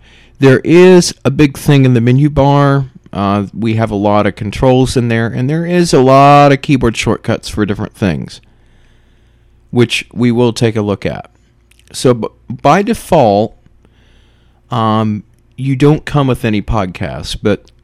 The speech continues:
uh, so, uh, we're gonna take a look at the search first.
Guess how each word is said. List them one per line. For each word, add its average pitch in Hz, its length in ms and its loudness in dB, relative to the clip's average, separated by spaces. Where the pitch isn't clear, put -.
uh, 101 120 -6
so, 110 480 2
uh, 98 220 2
we're 107 140 -4
gonna 143 200 -2
take 131 220 0
a 123 60 -2
look 127 180 -4
at - 80 -12
the - 80 -10
search - 380 -4
first. - 580 -10